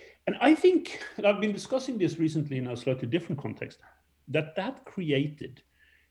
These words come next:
the kind of framework that we have seen in, in, in the post-Cold War world, where sovereignty has become increasingly important, but in the sense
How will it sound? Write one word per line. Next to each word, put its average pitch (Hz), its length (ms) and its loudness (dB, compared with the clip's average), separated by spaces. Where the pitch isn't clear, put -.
the 131 140 0
kind 170 500 -2
of 113 200 2
framework 139 880 0
that 104 260 -2
we 110 80 -8
have 110 180 -6
seen 123 420 -4
in, 110 320 -4
in, 104 340 -4
in 101 180 -6
the 98 60 -10
post-Cold 131 920 -4
War 104 180 -8
world, 120 380 -14
where 135 580 4
sovereignty 175 560 4
has 120 140 -4
become 120 640 -2
increasingly 131 640 -2
important, 120 600 -4
but 156 120 0
in 254 220 0
the - 120 -2
sense - 760 -6